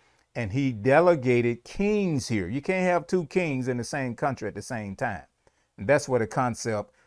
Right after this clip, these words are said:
of kings. He have made us a kingdom, a kingdom of representatives, ambassadors,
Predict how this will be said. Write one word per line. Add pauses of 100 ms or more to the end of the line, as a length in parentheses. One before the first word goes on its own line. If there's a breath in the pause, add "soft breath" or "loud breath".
(140)
of
kings.
He
have
made
us (440)
a
kingdom, (240)
a
kingdom (360)
of
representatives,
ambassadors,